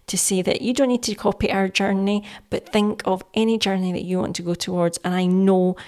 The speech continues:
you can achieve it with inspired action and just keep going.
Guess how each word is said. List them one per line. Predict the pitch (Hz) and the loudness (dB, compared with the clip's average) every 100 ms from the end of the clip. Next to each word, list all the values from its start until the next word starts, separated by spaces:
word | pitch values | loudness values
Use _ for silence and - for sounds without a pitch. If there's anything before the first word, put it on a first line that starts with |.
| - | -10
you | 180 | -10
can | - 180 | -4 -2
achieve | 180 - 185 170 | -2 -2 -2 -2
it | 180 | -2
with | 160 170 | -4 -4
inspired | 175 175 - 175 170 170 | -4 -4 -4 -4 -4 -6
action | 165 - - - | -8 -8 -8 -8
and | 185 | -6
just | 202 214 - | -6 -6 -8
keep | - - - | -8 -8 -10
going. | - 175 170 | -6 -2 -2